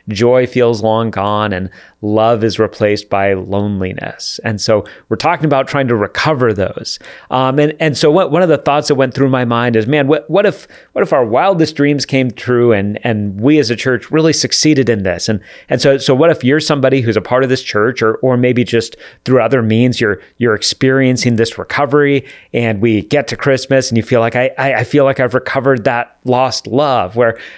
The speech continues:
uh, God still loved me. I, I wasn't experiencing it, but now I am. And now I really feel, um, stable and solidified and joyful in the fact that I'm experiencing the love of God." Uh,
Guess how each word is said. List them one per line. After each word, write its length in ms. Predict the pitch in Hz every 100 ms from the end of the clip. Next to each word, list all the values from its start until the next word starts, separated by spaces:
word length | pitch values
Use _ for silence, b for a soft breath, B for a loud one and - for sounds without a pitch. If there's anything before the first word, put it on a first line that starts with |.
| B
uh, 240 | 139 127 - 151 104
God 240 | 135 156
still 260 | - 165 127
loved 240 | 156 196
me. 140 | 120 123
I, 120 | 143
I 120 | 135
wasn't 300 | 139 151 131
experiencing 800 | 113 - - 180 202 147 120 123
it, 160 | 117 -
but 120 | 127
now 380 | 151 143 156 151
I 120 | 143
am. 280 | 139 131 123
And 80 |
now 160 | 127 135
I 60 | 135
really 320 | 123 135 127
feel, 360 | - 127 107 B B B -
um, 340 | 110 101 95 - -
stable 840 | - - - 165 165 120 110 98 -
and 180 | 113
solidified 920 | - 117 117 165 180 147 139 120 113 107
and 280 | 101 101 139
joyful 880 | 131 143 185 190 180 - 110 104 B B B
in 180 | 139 135
the 80 | 127
fact 380 | - 120 123 127
that 80 |
I'm 160 | 120 110
experiencing 720 | 104 - 143 139 135 - 117
the 80 | 110
love 260 | 110 107
of 160 | 104 90
God." 440 | 101 92 - - - - B B B B
Uh, 120 | B